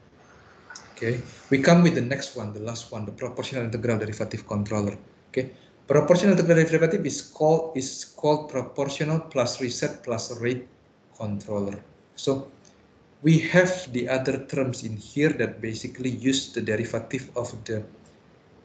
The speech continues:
error in here. So we are dealing with essentially three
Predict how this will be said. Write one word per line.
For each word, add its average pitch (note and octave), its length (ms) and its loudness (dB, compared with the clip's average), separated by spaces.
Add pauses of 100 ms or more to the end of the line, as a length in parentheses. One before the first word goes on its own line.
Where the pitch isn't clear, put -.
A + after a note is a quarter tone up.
error B2+ 460 2 (580)
in A2 120 -4
here. G#2 360 -4 (520)
So B2+ 160 0
we C3 140 4
are B2 160 4
dealing B2+ 380 2
with A#2+ 160 0
essentially C3 640 -2
three C#3 340 0